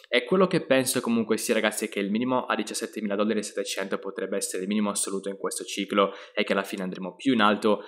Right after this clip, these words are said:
ma stiamo pensando che avremo delle oscillazioni verso l'alto e verso il basso prima di vedere appunto un bel consolidamento. Ed in generale forse andremo verso l'alto, ma avremo anche delle belle oscillazioni appunto in, in entrambe le direzioni,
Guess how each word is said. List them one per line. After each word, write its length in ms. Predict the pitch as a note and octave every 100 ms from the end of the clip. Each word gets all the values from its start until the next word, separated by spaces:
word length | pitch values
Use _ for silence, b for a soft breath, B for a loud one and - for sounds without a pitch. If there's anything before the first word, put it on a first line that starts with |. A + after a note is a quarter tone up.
| B -
ma 120 | G2+
stiamo 280 | - G#2 G2+
pensando 400 | G2+ - G2+ F#2+
che 120 | G2+
avremo 300 | F#2 F#2+ F#2+
delle 180 | F#2+ F#2+
oscillazioni 500 | F#2 G2 - - F#2
verso 340 | F#2+ - -
l'alto 340 | F#2+ F#2 F#2+ F2
e 120 | F2+
verso 340 | G2 F#2 -
il 80 | F#2
basso 380 | F2+ F2 - F2+
prima 160 | G2 F#2
di 100 | F#2
vedere 220 | F2+ F2+
appunto 560 | - G2 G2 F#2+ F#2+ B B B
un 340 | G#2 G2+ F#2+ F#2
bel 200 | G2 F#2+
consolidamento. 880 | G2+ F#2+ G2 F#2 E2+ E2+ F2+ - - B B
Ed 140 | - D3
in 60 |
generale 440 | D#3+ F#3 F3+ F3+ F3
forse 320 | E3+ E3 D#3+
andremo 300 | C#3 C3 B2
verso 320 | A#2 - -
l'alto, 320 | G#2+ A2+ A2+
ma 140 | A2 G2+
avremo 340 | G2 G2+ G2+
anche 240 | G2+ G#2 G2
delle 180 | G2
belle 200 | F#2+ F#2+
oscillazioni 600 | F#2 - F#2 - G2 G2
appunto 720 | F#2+ - G2 F#2+ G2+ F#2+ F#2+ -
in, 220 | F#2+ F#2+
in 200 | - F#2
entrambe 440 | G#2 G#2 A2 A#2 B2
le 80 | A2+
direzioni, 720 | A2+ G#2+ - G#2 G2+ A2